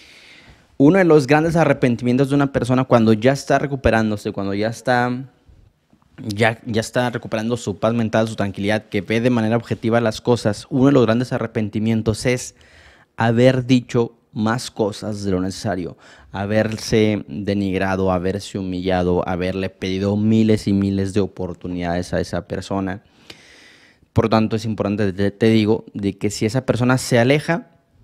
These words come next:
digamos menos de lo necesario y aceptemos esa decisión. Ahora, el decir menos de lo necesario no,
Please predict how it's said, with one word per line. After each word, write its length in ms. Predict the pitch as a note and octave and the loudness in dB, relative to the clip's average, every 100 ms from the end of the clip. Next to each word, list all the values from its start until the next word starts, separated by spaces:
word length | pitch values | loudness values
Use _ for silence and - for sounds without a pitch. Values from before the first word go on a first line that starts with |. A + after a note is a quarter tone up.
| _ - | _ -10
digamos 640 | F#2+ G2+ G#2+ G#2 G#2+ G#2+ | -4 0 0 0 -2 -4
menos 420 | G2+ G#2 G#2 F#2+ | -6 -4 -6 -8
de 80 | F#2+ | -10
lo 60 | F#2 | -10
necesario 400 | G2 A#2+ C3 - | -8 -6 -6 -8
y 260 | D3 D3+ A3+ _ _ _ _ _ _ | -6 -6 -6 _ _ _ _ _ _
aceptemos 800 | F#2+ F#2 F#2 - F#2 F#2 F#2 - - | -10 -8 -8 -6 -4 -4 -6 -10 -6
esa 380 | F#2+ F#2+ - D2+ | -4 -4 -6 -8
decisión. 460 | - - A2 G2+ - | -8 -8 -8 -6 -2
Ahora, 640 | C3+ E3+ G#3+ E3+ - _ _ - - - - _ _ _ _ _ _ _ _ - _ | 4 6 6 4 0 _ _ -20 -20 -20 -20 _ _ _ _ _ _ _ _ -20 _
el 180 | D3 D3+ | 2 4
decir 320 | C#3+ C#3 F#3+ | 4 2 0
menos 540 | G3 F#3 F3+ F3+ F3 D3 | 2 2 2 0 0 0
de 100 | A#2+ | 0
lo 100 | A2+ | 2
necesario 460 | G#2 A2+ A#2 A#2 | 0 -2 0 0
no, 460 | B2 A#2 A#2 A2+ | 0 0 0 -2